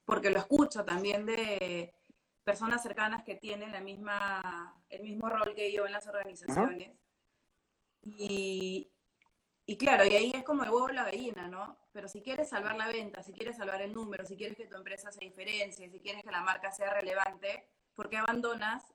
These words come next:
Speaker 1: algo que finalmente va a terminar siendo beneficioso para,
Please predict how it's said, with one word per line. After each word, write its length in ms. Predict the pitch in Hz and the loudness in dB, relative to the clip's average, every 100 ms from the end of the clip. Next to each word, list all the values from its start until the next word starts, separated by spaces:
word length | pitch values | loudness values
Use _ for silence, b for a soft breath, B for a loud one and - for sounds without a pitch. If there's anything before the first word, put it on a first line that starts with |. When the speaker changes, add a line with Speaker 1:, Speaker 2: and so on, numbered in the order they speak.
| _ | _
Speaker 1:
algo 440 | 208 208 208 226 220 | -4 -2 -4 -8 -8
que 460 | 208 190 180 175 - | -8 -8 -10 -14 -12
finalmente 760 | 190 196 202 196 202 214 208 | -6 -6 -4 -6 -6 -6 -8
va 140 | 202 196 | -2 -4
a 60 | |
terminar 420 | 208 202 185 190 | -2 -8 -6 -6
siendo 460 | 190 196 196 202 208 | -6 -6 -2 0 0
beneficioso 680 | 202 185 - 175 190 190 202 | -2 -8 -12 -8 -6 -2 -2
para, 440 | 202 185 170 170 | -2 -4 -6 -8